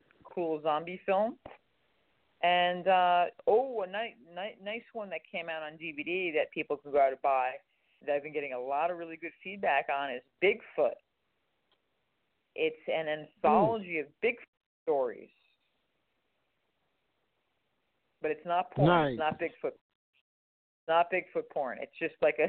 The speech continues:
Speaker 1: <laughs> it's just a movie about Bigfoot.
Speaker 2: <laughs>
Speaker 1: I'm, I'm, because we, we filmed the movie and then we realized that Bigfoot porn is, like, a thing. <laughs> But that was not the,
Speaker 2: Oh,
Speaker 1: that's not
Speaker 2: no.
Speaker 1: what the movie is. Yeah. Oh no. I guess every,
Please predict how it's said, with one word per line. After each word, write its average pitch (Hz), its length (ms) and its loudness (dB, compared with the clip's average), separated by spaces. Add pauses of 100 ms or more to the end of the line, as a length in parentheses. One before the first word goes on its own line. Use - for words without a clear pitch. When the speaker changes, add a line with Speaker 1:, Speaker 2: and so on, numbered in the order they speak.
Speaker 1:
<laughs> - 480 -4
it's 196 140 2
just 214 160 -6
a 233 40 0
movie 196 300 0
about 170 340 2
Bigfoot. 175 640 0
Speaker 2:
<laughs> - 0 -
Speaker 1:
I'm, 208 260 2
I'm, 185 260 0 (1120)
because 170 160 -8 (480)
we, 180 320 -10
we 175 300 -10 (120)
filmed 220 260 2
the 202 60 0
movie 190 320 2
and 180 80 -2
then 175 120 -4
we 170 120 -2
realized 165 420 2
that 156 180 -2
Bigfoot 170 440 0 (280)
porn 165 360 0
is, 147 140 -6
like, 147 180 0
a - 120 -6 (200)
thing. 170 460 2 (420)
<laughs> 185 80 -8 (1040)
But 147 300 2
that 156 180 0
was 160 160 -10
not 156 200 -14
the, 147 100 -16
Speaker 2:
Oh, 170 200 4
Speaker 1:
that's 160 100 -2
not 180 160 0
Speaker 2:
no. 151 60 -2
Speaker 1:
what 123 120 -12
the 139 60 -16
movie 131 240 -14
is. 117 80 -16 (960)
Yeah. 180 140 4 (120)
Oh 220 180 4
no. 226 220 -2
I 175 140 -4
guess 208 220 -12
every, 202 260 -14